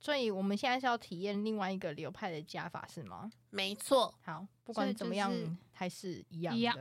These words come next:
Speaker 3: 哦，对啊，
Speaker 1: OK。
Speaker 3: 我，我，因为我记得有很多算法啦，那
Speaker 1: 对。
Speaker 3: 大家就是可以自己喜欢的算法去算，然后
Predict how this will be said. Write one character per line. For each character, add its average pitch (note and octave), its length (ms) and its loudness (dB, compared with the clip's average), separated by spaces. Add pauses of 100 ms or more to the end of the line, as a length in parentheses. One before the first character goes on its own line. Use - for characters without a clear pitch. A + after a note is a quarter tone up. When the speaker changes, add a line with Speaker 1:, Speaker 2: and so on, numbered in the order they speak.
Speaker 3:
哦， C#4 360 8
对 G#4+ 140 8
啊， G#4 160 10
Speaker 1:
OK。 C#4 160 4
Speaker 3:
我， C#4+ 100 -2 (100)
我， D#4+ 40 8
因 F#4+ 60 6
为 B4 220 6
我 B3 60 6
记 E4 160 0
得 C4 100 4
有 A3+ 140 6
很 A3 200 2
多 A3 240 0
算 A#3 260 2
法 G3 160 2
啦， - 220 0
那 B3 100 4
Speaker 1:
对。 F#3+ 60 4
Speaker 3:
大 C4 100 6
家 B3 80 6
就 B3+ 160 4
是 B3+ 200 4 (320)
可 A#3 120 0
以 A3 160 0
自 A3+ 100 -4
己 A3+ 80 2
喜 A3+ 120 -2
欢 G3+ 120 2
的 G3+ 60 -2
算 G#3+ 180 -2
法 F#3 140 -8
去 G3 140 -12
算， G3 320 -6
然 G3 180 -4
后 G#3+ 300 0